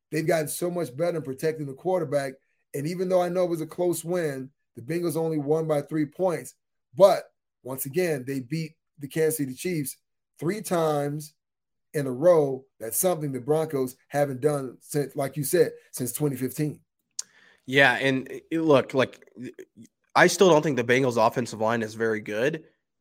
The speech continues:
Speaker 2: It, they just schematically were smart, right? Like, like you said, it was a lot of short passes, getting the ball out quick. Like, that's what the Broncos are gonna have to do. Like, I, I think of, like,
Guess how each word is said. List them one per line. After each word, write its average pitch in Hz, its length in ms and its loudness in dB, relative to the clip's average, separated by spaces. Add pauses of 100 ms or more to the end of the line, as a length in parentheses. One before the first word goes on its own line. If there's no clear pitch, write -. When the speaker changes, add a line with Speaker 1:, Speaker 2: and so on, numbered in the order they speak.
Speaker 2:
It, 123 220 -10
they 131 160 4
just 156 280 -4
schematically 123 680 0
were 107 140 -6
smart, 123 460 -6
right? 104 260 -8
Like, 120 160 -6
like 120 140 -6
you 117 60 -12
said, 117 200 -4
it 104 60 -4
was 107 80 -10
a 117 40 -8
lot 117 180 0
of 113 60 -8
short 127 300 -6
passes, 110 480 -6
getting 123 240 -8
the 120 80 -4
ball 110 300 -2
out 107 220 -4
quick. - 340 -10 (260)
Like, 120 160 -10
that's 170 240 0
what 170 120 -8
the 143 60 -2
Broncos 131 440 0
are - 20 -10
gonna 117 140 -4
have 113 120 -6
to 107 60 -20
do. 107 300 -6
Like, 101 160 -8
I, 101 120 -8
I 127 60 -6
think 143 240 -6
of, 120 140 -4
like, 113 240 -4